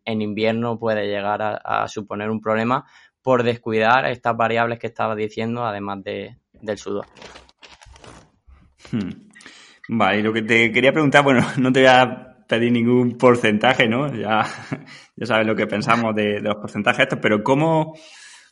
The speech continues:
Speaker 2: podemos medir, ¿no? Un deportista que nos esté escuchando, ¿cómo puede saber si está hidratado o deshidratado, ¿no? ¿Y cómo medimos esta deshidratación?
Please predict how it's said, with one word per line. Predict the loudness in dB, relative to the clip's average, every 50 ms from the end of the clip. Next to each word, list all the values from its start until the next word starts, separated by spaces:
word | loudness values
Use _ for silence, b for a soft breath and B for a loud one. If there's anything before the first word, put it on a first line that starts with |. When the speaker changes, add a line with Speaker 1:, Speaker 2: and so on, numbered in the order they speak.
| _ _
Speaker 2:
podemos | 2 4 4 4 4 4 2
medir, | 4 4 4 6 6 6 6 6 4
¿no? | 2 0 -4 -6 -8
Un | -10 -10 -10 -6 -6
deportista | -4 -4 -2 -4 -2 -2 0
que | 0 0
nos | 0
esté | -2 -4
escuchando, | -4 -4 -4 -2 0 0 0 0 -2 0
¿cómo | 0 0 0 0
puede | 0 2 2 2
saber | 2 4 4 4 6 6 4 4
si | 2 0 -4 -4
está | -6 -4 0 2 2 4
hidratado | 4 2 2 2 4 4 2 4 2 0 -2 -2 -4
o | -2 0 0
deshidratado, | 2 0 0 0 0 2 2 2 4 2 2 2 0
¿no? | -2 -2 -2
¿Y | -2 -2
cómo | -2 -2 0 0
medimos | 0 0 0 0 2 2 0 0
esta | -2 -2 0 0 0
deshidratación? | 0 0 -2 -2 0 0 0 0 -2 -6 -8 -10 -12 -14